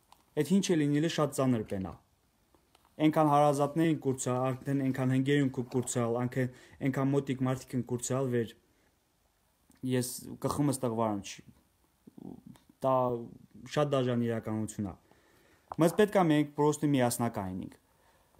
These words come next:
Միասնական յուրի կողքի վրա նկացած, այդ քաղաքական խարդավանքներ, նախկիններ, հներ, թազյաններ, նորեկներ, գիմ չու, մալադոյներ, վեշին պեն ինձ հետ ակիր չի։ Ամեն մինը հուշ տեղ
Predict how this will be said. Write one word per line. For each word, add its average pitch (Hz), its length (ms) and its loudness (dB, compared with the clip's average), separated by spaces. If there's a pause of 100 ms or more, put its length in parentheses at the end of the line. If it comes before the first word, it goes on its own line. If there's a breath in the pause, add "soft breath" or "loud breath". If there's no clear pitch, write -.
(240 soft breath)
Միասնական 160 560 4
յուրի 143 240 2
կողքի 127 300 -2
վրա 120 100 2
նկացած, 110 560 -6
այդ 123 160 -2
քաղաքական 127 540 -4 (100)
խարդավանքներ, 117 880 -2
նախկիններ, 117 680 -2 (120)
հներ, 117 380 0 (160)
թազյաններ, 117 640 -2
նորեկներ, 117 880 -2
գիմ 120 180 0
չու, 107 240 -8
մալադոյներ, 117 800 -2 (340)
վեշին 143 400 0
պեն 139 140 0 (160)
ինձ 117 180 -2
հետ 117 160 -4
ակիր 113 320 -6
չի։ - 140 -12 (640 soft breath)
Ամեն 185 320 4
մինը 170 240 2
հուշ 156 240 -2
տեղ 131 160 4